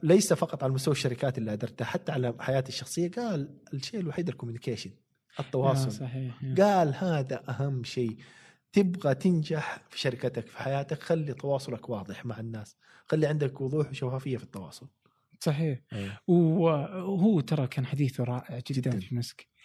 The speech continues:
Speaker 1: آه.
Speaker 2: ومنتدى مسك رائع جد-، يعني أعجب، يعني شيء رهيب.
Speaker 1: جدًا، جدًا بصراحة.
Speaker 2: ممتاز، التنظيم عالي جدًا، آه، والمتحدثين رائعين،
Speaker 1: مم.
Speaker 2: آه، كذلك. آه، كانت في مشكلة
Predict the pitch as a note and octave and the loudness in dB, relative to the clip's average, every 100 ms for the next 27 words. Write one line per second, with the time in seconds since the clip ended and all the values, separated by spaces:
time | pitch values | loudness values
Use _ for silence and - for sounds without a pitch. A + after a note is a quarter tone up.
0 | - - G3+ F#3+ F3 F3+ - G3 G3 A#3 | -16 -10 -2 0 -2 -6 -6 4 6 6
1 | D3+ D#3+ F3 - - - - D#3+ - C#3 | 4 2 2 0 -12 -12 -4 -2 -2 -6
2 | A#2+ C#3 - - D3 D3 - C#3 D3 C#3+ | -6 -8 -8 -8 -4 -4 -4 -2 -2 -2
3 | D3 C3 C3 C3+ - D#3 C3+ C3 C3+ - | 0 0 0 0 4 4 6 2 0 -6
4 | - C3 B2 - G2+ A2 F#2 F2+ - E2 | -12 -8 -8 -6 -6 -6 -8 -12 -12 -14
5 | - G#3 E3 D#3+ D#3 D3+ B2 D3+ - D#3 | -2 4 6 6 4 4 2 -2 2 4
6 | D3 D#3 C#3 C3+ C#3 C3 B2+ C3+ - F3+ | 6 6 4 4 2 2 0 -2 2 4
7 | G3+ - - - - - C#3 B2+ B2 - | 4 -2 -14 -20 -20 -2 2 2 0 -2
8 | D3 D3+ C3+ C3 C#3 C#3 C#3 C#3 C#3 C3 | 2 4 4 2 2 0 0 -2 -2 2
9 | D3 C3 B2 - - - C#3 E3 C3 C3+ | 2 2 0 -6 -12 -2 0 2 0 2
10 | C3 B2 A#2 A2 - - E3 B2 A#2 B2+ | 2 2 0 -4 -8 -10 -6 -4 -4 -6
11 | C3+ C#3+ C#3 C#3+ C#3 C#3 C3 B2 C#3 D#3+ | -8 -8 -8 -10 -8 -10 -6 -2 0 0
12 | A3 - _ _ _ - - C#3 C3+ C3+ | -4 -12 _ _ _ -20 -4 2 4 4
13 | D3 F3 - G#3 - A3+ A3+ A3+ | 2 0 4 4 6 4 4 4